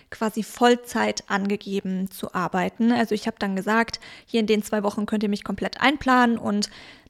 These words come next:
ja, manchmal war ich dann auch wirklich wie eine Vollzeit fliegende Person eingeteilt, hatte dann so zwei, drei Flüge in diesen drei Wochen. Ähm, also mit Flügen meine ich halt Umläufe eigentlich. Also eine Langstrecke besteht ja immer aus zwei Flügen.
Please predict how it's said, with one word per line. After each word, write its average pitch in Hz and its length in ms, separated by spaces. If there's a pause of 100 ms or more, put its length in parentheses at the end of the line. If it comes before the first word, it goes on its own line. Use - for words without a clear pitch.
ja, 190 220
manchmal 226 320
war 226 100
ich 247 80
dann 226 140
auch 214 140
wirklich 240 320
wie 233 40
eine 220 80
Vollzeit 240 460
fliegende 220 380
Person 208 440
eingeteilt, 262 560
hatte 247 180
dann 208 200
so 196 340 (920)
zwei, 233 220
drei 226 540
Flüge 294 380
in 254 140
diesen 240 260
drei 233 340
Wochen. 226 320 (460)
Ähm, 214 420
also 220 180
mit 214 120
Flügen 233 320
meine 220 180
ich 214 120
halt 202 220
Umläufe 190 640
eigentlich. 208 680
Also 196 240
eine 196 140
Langstrecke 208 460
besteht 202 300
ja 185 60
immer 180 120
aus - 200
zwei 196 280
Flügen. 214 500